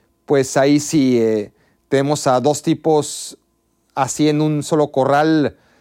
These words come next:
sería complicado, la verdad. Pero respondiendo a tu segunda pregunta, ahí sí no tengo duda. A, a Cristiano le hubiera costado más entrar a la dinámica del Barcelona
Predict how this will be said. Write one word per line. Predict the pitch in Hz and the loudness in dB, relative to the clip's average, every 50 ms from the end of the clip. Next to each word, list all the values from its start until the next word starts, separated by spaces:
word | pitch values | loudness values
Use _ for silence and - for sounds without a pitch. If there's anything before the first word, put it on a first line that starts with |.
| _ _ | _ _
sería | - - 139 143 156 - | -6 -2 0 0 0 0
complicado, | 185 170 143 143 143 - 156 139 127 110 92 _ _ _ | -2 -2 -2 -2 -2 0 2 0 0 0 -4 _ _ _
la | - 120 120 120 | -6 -2 0 0
verdad. | 120 123 127 123 120 - - - - _ _ _ _ _ _ _ _ _ _ _ _ _ _ _ _ _ _ | 0 0 0 0 -2 -2 -6 -12 -20 _ _ _ _ _ _ _ _ _ _ _ _ _ _ _ _ _ _
Pero | - 202 196 190 190 190 185 185 185 180 175 | 2 2 4 4 4 4 4 4 4 2 2
respondiendo | 160 175 160 - - 190 190 202 214 226 233 | 0 0 -2 0 0 0 2 2 2 2 0
a | 226 | 0
tu | - 202 | -2 -2
segunda | - 214 208 214 226 214 | 0 0 2 2 2 0
pregunta, | - 190 180 175 208 220 202 - - 208 | 0 0 2 2 2 0 2 2 2 2
ahí | 180 175 180 | 4 2 0
sí | 170 - 180 | 0 -2 -2
no | 170 165 | -2 -2
tengo | - 170 156 143 143 | -2 -2 0 0 0
duda. | 170 208 196 151 120 104 - _ _ _ - | 2 2 2 0 0 -4 -6 _ _ _ -10
A, | - 113 113 104 92 - _ _ _ _ _ _ _ _ _ - | -8 -6 -6 -6 -8 -12 _ _ _ _ _ _ _ _ _ -8
a | - 139 139 | -6 -4 -2
Cristiano | - 151 139 - - 160 156 156 185 | -2 -2 -2 0 0 0 2 2 2
le | 190 156 | 2 2
hubiera | 139 127 131 139 151 | 2 2 2 0 0
costado | - 131 120 - 135 123 131 135 | -2 -4 -6 -4 -2 0 0 0
más | 120 117 113 113 101 - - - - _ _ _ _ _ _ _ | 0 -2 -2 -4 -4 -6 -10 -14 -16 _ _ _ _ _ _ _
entrar | - 120 110 - 123 123 120 120 | -12 -10 -8 -2 0 0 2 2
a | 120 117 | 2 0
la | 113 | 0
dinámica | 113 110 110 117 117 120 117 - 123 | 0 -2 -2 -2 -4 -4 -2 -2 -2
del | 110 | -2
Barcelona | 107 107 104 - - 113 123 120 127 147 180 - | -2 -2 -4 -4 -4 -2 -2 0 -2 -2 -4 -6